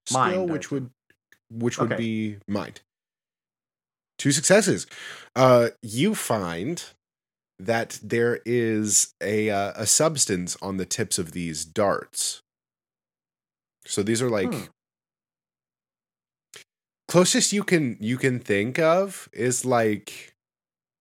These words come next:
Speaker 1: tranquilizer darts.
Speaker 2: Okay. Okay. Um.
Speaker 1: Um, that have been, that, that look like they,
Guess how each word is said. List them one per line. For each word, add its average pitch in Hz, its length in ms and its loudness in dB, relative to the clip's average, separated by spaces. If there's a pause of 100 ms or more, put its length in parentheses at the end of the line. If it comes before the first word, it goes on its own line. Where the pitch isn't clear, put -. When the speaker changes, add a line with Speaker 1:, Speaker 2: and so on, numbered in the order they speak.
(140)
Speaker 1:
tranquilizer 123 680 0
darts. 214 460 -4
Speaker 2:
Okay. 139 480 -4 (840)
Okay. 135 360 -4 (1120)
Um. 139 460 0 (1080)
Speaker 1:
Um, 98 520 -6 (100)
that 120 120 6
have 107 180 4
been, 110 240 2
that, 107 240 0
that 101 160 0
look 104 180 0
like 92 240 -2
they, 87 300 -4